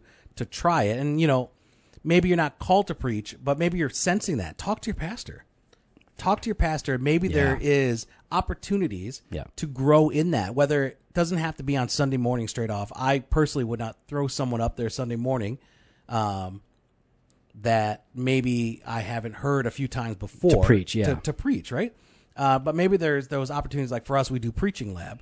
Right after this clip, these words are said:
Speaker 2: Yeah.
Speaker 1: where our, our men are able to grow in public speaking and preaching God's word. So maybe there's that. Maybe there's, there's, you know, you can go along with them when they're speaking, and, and
Speaker 2: Mm-hmm.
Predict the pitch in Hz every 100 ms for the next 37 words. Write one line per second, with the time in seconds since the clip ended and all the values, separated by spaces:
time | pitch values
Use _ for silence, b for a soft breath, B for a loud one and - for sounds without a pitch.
0 | - 98 139 131 127 131 123 123 131 120
1 | 117 117 123 143 147 131 123 120 120 107
2 | - 110 117 135 110 98 143 - _ _
3 | _ _ _ 175 185 151 117 147 135 131
4 | - 123 117 107 107 110 127 113 - 170
5 | - 117 113 110 110 107 135 110 101 -
6 | _ _ _ - 139 143 151 151 151 131
7 | 127 160 104 120 127 135 127 123 120 120
8 | - 117 120 117 113 113 - 135 113 110
9 | 113 120 - 107 123 127 131 123 117 147
10 | - 120 113 113 107 - 156 147 143 135
11 | 131 117 107 - 87 87